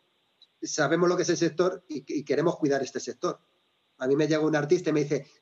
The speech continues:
"Tengo treinta mil para un proyecto", y te digo, le digo, "Espérate un momento, que tienes mucha pasta, me parece estupendo, pero ahora vamos a ver en qué invertir ese dinero y si es necesario invertirlo ahora todo de golpe, porque no tiene sentido. Me parece muy bien que tengas dinero, pero hay que saberlo mover".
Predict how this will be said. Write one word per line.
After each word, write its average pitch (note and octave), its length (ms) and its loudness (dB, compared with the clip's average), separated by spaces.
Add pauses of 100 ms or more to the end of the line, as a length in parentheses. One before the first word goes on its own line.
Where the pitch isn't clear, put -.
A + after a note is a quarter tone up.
"Tengo F#3+ 320 2
treinta E3 420 0
mil F#3 220 4
para E3 160 2
un D#3 80 -2
proyecto", D3+ 380 2
y C#3 40 0
te C#3 80 2
digo, C3 240 0
le C3 140 0
digo, B2+ 140 2
"Espérate C#3+ 280 0
un D3 60 2
momento, F#3 540 0 (220)
que A#2+ 200 -6
tienes C#3+ 240 0
mucha D3 260 -2
pasta, D#3 220 -2
me C3+ 80 -2
parece C3+ 240 -4
estupendo, F3 520 0 (220)
pero C3+ 140 -2
ahora D3 140 2
vamos D3+ 180 -2
a - 20 4
ver E3 220 0
en C3 100 -2
qué C#3+ 80 -2
invertir D3+ 320 0
ese D3+ 160 -2
dinero D#3+ 300 0
y - 20 -4
si - 120 -6
es C#3 40 -2
necesario C#3+ 320 -2
invertirlo C3+ 360 -4
ahora B2+ 180 -4
todo B2 160 -6
de A#2+ 80 -8
golpe, F3 340 -2 (600)
porque B2 260 -6
no C#3 140 0
tiene D3 160 2
sentido. C#3+ 380 0
Me B2+ 160 -4
parece C#3 260 -4
muy D#3+ 80 2
bien D3+ 120 2
que C#3 80 -4
tengas C3 240 -4
dinero, D#3+ 300 0
pero B2+ 280 -4
hay B2+ 80 -10
que D3 80 -8
saberlo B2 300 -4
mover". C#3+ 340 -8